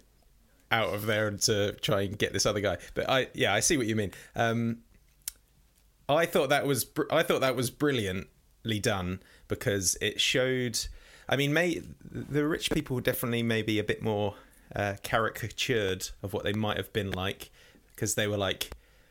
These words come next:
really romanticizing all of these weapons and romanticizing how, "Oh, look at how much money we've got." And I'm not saying there aren't people like that, but I think they really went o-, a little bit over the top of, like, "These are evil, and this is how we're showing you they're evil." So you knew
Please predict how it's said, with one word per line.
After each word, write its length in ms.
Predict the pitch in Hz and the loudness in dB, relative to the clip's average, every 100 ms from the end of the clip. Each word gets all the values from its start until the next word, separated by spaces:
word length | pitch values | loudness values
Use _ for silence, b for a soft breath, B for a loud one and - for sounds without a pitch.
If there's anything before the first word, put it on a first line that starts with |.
| b b b b b b | b b b b b b
really 280 | 113 113 110 | -2 0 0
romanticizing 1080 | 101 104 110 110 - - 117 101 95 101 98 | 0 0 0 0 0 0 2 2 0 0 0
all 140 | 98 95 | -2 -2
of 60 | |
these 180 | 95 92 | -4 -2
weapons 540 | 110 101 - 101 98 98 | -2 -2 -2 -4 -2 -4
and 80 | |
romanticizing 880 | 95 98 104 101 101 - 104 101 101 | -2 -2 -2 -2 -2 0 0 -2 -2
how, 160 | 117 113 | -2 0
"Oh, 160 | 113 | 2
look 200 | 107 110 - | 0 -2 -4
at 60 | |
how 80 | 110 | -4
much 180 | 104 113 | -4 -2
money 260 | 107 104 | 0 0
we've 200 | 98 95 | -2 -2
got." 120 | - - | -2 0
And 80 | |
I'm 60 | 117 | 0
not 100 | 151 | 0
saying 180 | - 120 | 0 0
there 140 | 110 110 | 0 -2
aren't 100 | 95 | -2
people 220 | 117 101 | -4 -2
like 140 | 98 - | -4 -4
that, 140 | 98 | -6
but 100 | 87 | -6
I 40 | |
think 200 | 110 151 | -4 -2
they 100 | 117 | -2
really 220 | 120 123 113 | 0 0 0
went 180 | 113 92 | -2 -2
o-, 180 | 107 - - B | -2 -6 -18 B
a 80 | 123 | 0
little 180 | 151 117 | 0 0
bit 100 | 113 | -2
over 180 | 120 101 | -2 -4
the 80 | |
top 200 | 107 120 | -4 -2
of, 120 | 104 101 | -2 -4
like, 280 | 98 - - B B B B - | -6 -10 -16 B B B B -2
"These 200 | 123 117 | 0 0
are 60 | |
evil, 460 | 123 123 104 95 87 | 0 0 0 -2 -4
and 120 | - | -4
this 120 | 107 - | -2 0
is 80 | |
how 140 | - 107 | 0 0
we're 100 | 104 | 0
showing 360 | - 131 113 104 | 0 2 0 0
you 80 | |
they're 180 | 95 95 | 0 0
evil." 460 | 107 104 92 90 - B B | 0 -4 -4 -8 -10 B B
So 140 | B 113 | B 0
you 160 | 107 | 0
knew 460 | 117 123 117 98 | 0 2 0 0